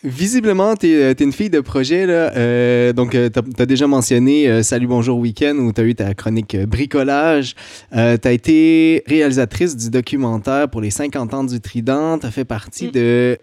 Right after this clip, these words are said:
Speaker 1: euh, Lit, Lit et Classique. T'as été réalisatrice, pardon, à Lit et Classique, à la Fabrique culturelle.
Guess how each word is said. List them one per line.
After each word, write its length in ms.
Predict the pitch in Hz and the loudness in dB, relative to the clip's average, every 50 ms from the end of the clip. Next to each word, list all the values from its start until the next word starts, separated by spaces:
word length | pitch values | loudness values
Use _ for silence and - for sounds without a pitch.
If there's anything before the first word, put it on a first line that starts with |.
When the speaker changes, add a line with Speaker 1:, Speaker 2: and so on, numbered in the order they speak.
| - | -6
Speaker 1:
euh, 560 | 107 104 104 104 104 104 104 104 104 104 107 104 | -4 -2 -2 -2 -2 0 0 -2 -2 -2 0 0
Lit, 420 | 104 110 120 147 165 180 185 - _ _ | 0 0 0 0 -2 -2 -4 -6 _ _
Lit 160 | 120 135 180 180 | -4 -4 -2 0
et 100 | 175 156 | 0 0
Classique. 440 | - 135 120 - - 170 175 - - 110 110 101 | 0 -2 -2 -2 -2 -2 -4 -4 -4 -4 -4 -2
T'as 80 | 120 | -2
été 140 | 117 113 135 | -2 -2 -2
réalisatrice, 480 | 123 156 165 147 123 123 120 - 160 151 | 0 0 0 0 0 -2 -4 -6 -6 -6
pardon, 240 | - 123 120 135 139 | -4 -4 -4 -4 -4
à 80 | 113 | -4
Lit 100 | 117 139 147 | -4 -4 -4
et 40 | - | -4
Classique, 440 | - 131 117 113 - 147 151 151 - | -6 -6 -6 -6 -6 -6 -8 -6 -8
à 100 | 104 101 | -8 -8
la 100 | 107 104 | -8 -8
Fabrique 540 | - 110 107 110 123 139 - - 110 101 101 | -8 -6 -6 -4 -4 -6 -6 -6 -6 -6 -4
culturelle. 840 | - - 113 107 - - 117 104 120 127 135 151 160 151 117 92 92 | -6 -6 -8 -6 -6 -6 -4 -2 0 0 0 0 2 0 0 -2 -4